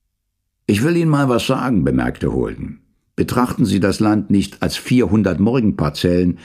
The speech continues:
sondern als zwei zweihundert Morgenstücke. Im Augenblick lässt die Regierung einen Siedler höchstens zwei Parzellen kaufen, und genau das würde ich an Ihrer Stelle tun." Rob J. schnitt eine Grimasse und schüttelte den Kopf.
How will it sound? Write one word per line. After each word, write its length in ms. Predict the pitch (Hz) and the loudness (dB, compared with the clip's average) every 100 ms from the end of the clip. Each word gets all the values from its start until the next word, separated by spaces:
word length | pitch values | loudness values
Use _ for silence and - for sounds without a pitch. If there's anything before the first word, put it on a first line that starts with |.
| - - | -20 -6
sondern 340 | 92 92 90 - | 0 2 0 -4
als 320 | 85 73 - | -6 -4 -8
zwei 460 | - 127 104 95 - | -4 0 2 0 -4
zweihundert 680 | - 113 87 82 143 90 - | -6 -2 0 2 2 0 -2
Morgenstücke. 800 | 65 110 - - - - - - _ _ _ _ | -4 -4 -6 -6 -6 -10 -10 -18 _ _ _ _
Im 160 | 78 82 | -2 0
Augenblick 460 | 92 92 92 95 | 2 2 2 2
lässt 240 | 98 - 95 | 2 0 0
die 60 | |
Regierung 480 | 87 85 107 101 92 | 0 2 2 2 0
einen 220 | 92 90 | 0 0
Siedler 360 | 85 104 104 87 | 0 0 0 0
höchstens 520 | 98 - - 107 - | 0 -2 -2 -2 -4
zwei 220 | - 127 | -4 -4
Parzellen 540 | - 78 - 71 65 69 | -2 -4 -2 -4 -4 -4
kaufen, 400 | 69 67 71 - - - | -6 -6 -8 -10 -18 -8
und 160 | 82 76 | -6 -2
genau 320 | 82 90 90 | 0 2 0
das 300 | 78 87 - | 0 -4 -2
würde 240 | 87 82 | -2 0
ich 200 | 85 - | -2 -2
an 100 | 76 | -2
Ihrer 260 | 85 80 76 | -2 -2 -2
Stelle 320 | - 73 65 | -2 -2 -2
tun." 380 | - 107 - - _ _ _ _ _ _ _ _ _ _ _ _ _ _ _ _ | 0 -2 -4 -12 _ _ _ _ _ _ _ _ _ _ _ _ _ _ _ _
Rob 200 | - 64 - | -8 -6 -2
J. 320 | 80 78 - - _ - | 0 2 -2 -8 _ -10
schnitt 340 | - 80 73 | 0 0 0
eine 180 | - 71 | 0 0
Grimasse 480 | 69 76 76 80 - | 0 2 2 2 0
und 140 | 69 69 | -2 0
schüttelte 380 | 85 - 69 | -2 -2 -4
den 200 | 65 71 | -2 -2
Kopf. 380 | - 87 - - | -2 -4 -4 -16